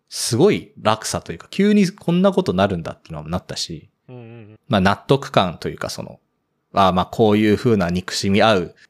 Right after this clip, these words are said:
Speaker 1: 現実があったんだなというか、不思議さというか、ファンタジーもすごいし、みたいな思ったんだけど、最後はちょっとなんか、やりすぎなのではと思ってしまうよね。
Speaker 2: いやー、そうね。
Speaker 1: どうなんですか？じゃあ、他の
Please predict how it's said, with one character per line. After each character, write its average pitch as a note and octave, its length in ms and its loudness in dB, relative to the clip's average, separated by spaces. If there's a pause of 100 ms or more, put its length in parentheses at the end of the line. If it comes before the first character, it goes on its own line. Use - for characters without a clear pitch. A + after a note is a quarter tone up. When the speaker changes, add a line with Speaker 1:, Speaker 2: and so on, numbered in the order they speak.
Speaker 1:
現 G2 180 2
実 G#2 260 -2
が G2+ 160 4
あ A#2+ 40 4
っ - 260 -6
た F#2+ 120 2
ん F2 100 -2
だ F2 120 -2
な G2+ 240 2
と E2 140 -8
い E2 120 -8
う E2 40 -12
か、 - 320 -12
不 - 100 -4 (100)
思 G2 80 -2
議 F#2+ 140 -2
さ F#2 200 0
と F#2+ 140 -2
い F#2 100 2
う E2+ 60 -2
か、 F2+ 100 -4
フ - 80 -4
ァ F#2+ 100 2
ン F#2 60 -4
タ F#2 140 2
ジ F2+ 120 -2
ー E2+ 140 -4
も G2 120 0
す - 180 -2
ご F#2+ 140 4
い E2 120 -4
し、 G2 360 -2
み E2 80 -12
た F2 120 -4
い E2 40 -8
な D#2+ 60 -14
思 G#2 200 2
っ - 80 0
た A#2+ 120 2
ん G2+ 40 -2
だ - 80 -2
け F#2+ 120 -2
ど、 C3 360 2 (220)
最 C#4 240 2
後 G3+ 60 6
は G2+ 60 4
ち - 100 -4
ょ - 20 -4
っ - 20 -12
と G2 80 0
な G2+ 120 4
ん G2+ 60 -2
か、 - 320 -6 (480)
や G2 160 2
り F#3 100 2
す G3 140 2
ぎ F#3+ 100 4
な F#3+ 100 6
の G#2+ 80 2
で E2 100 -4
は E2 120 -8
と - 120 -14
思 F#2+ 280 -4
っ G#2+ 60 -2
て - 100 -6
し - 140 -6
ま - 100 -10
う - 100 -14
よ F2 120 -8
ね。 D#3+ 220 -4 (120)
Speaker 2:
い A2+ 80 -14
や A2+ 80 -8
ー、 G#2 280 -10
そ A#2+ 320 -6
う - 20 -20
ね。 F3 420 -6 (560)
Speaker 1:
ど A2+ 120 4
う - 20 6
な F#2+ 80 4
ん - 20 0
で E2+ 40 -8
す - 80 -10
か？ F2 100 -8
じ F2+ 80 -6
ゃ E2 60 -2
あ、 - 160 -10 (200)
他 G#2+ 320 2
の G#2+ 440 2